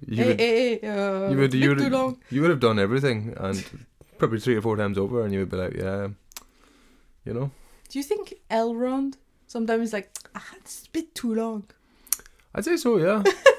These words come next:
Speaker 2: <laughs>
Speaker 1: Are the elves like, yeah, they, they seem to go on for what do, what do they live to, nine hundred years? Or are they, are they immortal?
Speaker 2: <laughs> No, they, they are immortal.
Speaker 1: Oh, they're immortal?
Speaker 2: Yeah.
Speaker 1: Yeah, being immortal wouldn't be much fun, I think.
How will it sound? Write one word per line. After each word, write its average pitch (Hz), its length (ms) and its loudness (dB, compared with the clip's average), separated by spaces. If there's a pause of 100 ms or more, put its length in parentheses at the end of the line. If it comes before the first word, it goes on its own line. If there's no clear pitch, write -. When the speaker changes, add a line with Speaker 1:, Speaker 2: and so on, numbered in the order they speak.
(440)
Speaker 2:
<laughs> - 840 -12
Speaker 1:
Are 135 120 2
the 147 120 2
elves 175 320 4
like, 104 280 0 (320)
yeah, 131 160 -2
they, 139 220 0
they 123 360 -4
seem 151 200 -2
to 139 60 0
go 107 80 -2
on 101 140 -2
for 92 540 -4 (460)
what 143 80 0
do, 147 160 0
what 151 140 -4
do 151 60 -6
they 147 60 -4
live 147 120 -4
to, 123 100 -6
nine 113 160 -6
hundred 123 220 -6
years? 147 240 -4
Or 98 100 -2
are 104 60 -2
they, 110 180 0
are 92 340 -6
they 101 200 0
immortal? 95 440 0
Speaker 2:
<laughs> 226 80 2
No, - 40 6
they, 320 440 0 (200)
they 294 100 2
are 220 240 0
immortal. 208 640 0
Speaker 1:
Oh, - 100 0
they're 107 140 0
immortal? 107 500 0 (180)
Speaker 2:
Yeah. 214 420 2 (1300)
Speaker 1:
Yeah, 92 280 0
being 110 220 0
immortal 95 380 -2
wouldn't 95 240 -4
be 98 80 -4
much 95 200 -6
fun, 92 220 -6
I 95 140 0
think. 95 260 -6